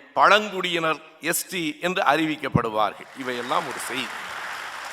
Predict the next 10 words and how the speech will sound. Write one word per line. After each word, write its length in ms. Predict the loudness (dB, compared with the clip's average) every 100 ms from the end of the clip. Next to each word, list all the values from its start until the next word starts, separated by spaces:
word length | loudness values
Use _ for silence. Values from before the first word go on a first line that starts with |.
| -12 -12 -12 -12 -12 -12 -12 -12 -14 -14 -12
இப்படி 340 | -12 -4 -2 -2 -6 -14 _ _ _ 0
பல்வேறு 460 | 0 4 4 4 2
தொழில் 320 | -2 -2 4
சார்ந்தவர்களுக்கு 720 | 6 6 2 -4 -4 -6 -8
செய்வதை 400 | -4 0 0 0
விட 180 | -2 0 2 2 -4 -16 _ -18 0
மனித 420 | 2 2 0 -2
நேயத்தோடு 720 | 0 0 0 0 -4 -4 -4 -8 -12 _ _ _ _
அமைப்பு 540 | -2 0 0 -4 -4 0
சாரா 400 | 6 8 8 8